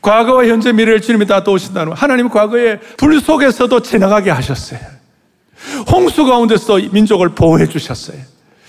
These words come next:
바다도 지나가게 해 주셨어요. 여러분들이 이런 얘기를 하면 구약의 수많은 일들이, 근데 이게 오늘 우리의 삶의 현실로도 만들어 주시는 것이에요.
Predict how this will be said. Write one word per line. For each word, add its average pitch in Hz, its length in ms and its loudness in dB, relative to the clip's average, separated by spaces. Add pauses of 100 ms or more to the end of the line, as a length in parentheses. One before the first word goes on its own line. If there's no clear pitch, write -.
(360)
바다도 285 500 2
지나가게 202 480 0
해 156 140 2
주셨어요. 147 560 -6 (2750)
여러분들이 208 400 2
이런 202 120 0
얘기를 190 240 0
하면 190 120 -4
구약의 190 540 0
수많은 190 420 -2
일들이, 175 320 -6 (160)
근데 202 180 -4
이게 220 440 -2 (140)
오늘 208 260 -2
우리의 175 260 -2
삶의 165 400 -8
현실로도 165 800 -6
만들어 113 340 -6
주시는 117 380 -6
것이에요. - 380 -14